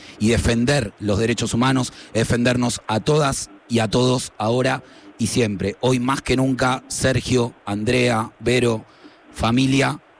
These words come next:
muchas gracias por la lucha que hoy más que nunca tenemos claro,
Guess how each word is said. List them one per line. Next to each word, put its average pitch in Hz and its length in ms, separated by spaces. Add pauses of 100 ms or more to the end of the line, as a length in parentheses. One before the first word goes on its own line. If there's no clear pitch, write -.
muchas 120 280
gracias 117 580
por 110 140
la 110 100
lucha 117 460 (320)
que 107 120
hoy 117 180
más 120 180
que 131 100
nunca 123 300
tenemos 113 260
claro, 120 400